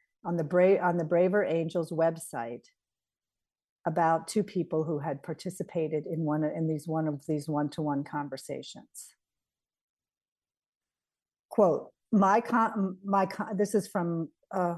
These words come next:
Brenda Murphy, uh, who describes herself as a conservative. "My cons-, conversation partner and I found that through our discussions,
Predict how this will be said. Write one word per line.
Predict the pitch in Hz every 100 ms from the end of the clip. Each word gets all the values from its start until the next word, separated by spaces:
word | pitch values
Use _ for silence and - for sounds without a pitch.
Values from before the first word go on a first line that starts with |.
| 165
Brenda | 170 160 180 202
Murphy, | 226 185 156 - 147 139 175 196 -
uh, | 185 160 151 170 180 -
who | 180
describes | 170 170 - 156 156
herself | 165 - 156 151
as | 151
a | 151
conservative. | 165 147 147 139 147 - - _ _ _ _ _ _ _ -
"My | 175
cons-, | 175 214 233 - - _
conversation | - 208 214 285 - 196 196 208
partner | - 175 165 165
and | 147 156 143
I | 190 202 147 143 -
found | 196 175 185
that | 156 -
through | - 214
our | 233
discussions, | 262 294 - 175 156 - 294 285 175 -